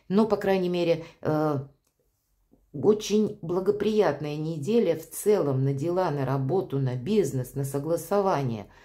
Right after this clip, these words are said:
на продвижение самого себя. Вот ск-, со всех сторон, как ни возьми,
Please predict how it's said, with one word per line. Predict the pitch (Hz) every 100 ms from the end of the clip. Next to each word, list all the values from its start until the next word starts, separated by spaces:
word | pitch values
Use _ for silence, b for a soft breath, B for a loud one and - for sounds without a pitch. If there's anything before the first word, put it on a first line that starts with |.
| B B B
на | 156 160 170 190 202
продвижение | 202 180 185 185 202 180 208 220 214 208
самого | 208 190 185 185 214
себя. | 208 - 196 165 170 127 - B B -
Вот | 135 135 - _ _ _ _ _ _ _
ск-, | - - -
со | - 208
всех | 208 254
сторон, | 247 220 196 135
как | 135 156
ни | 170 170
возьми, | 165 135 208 247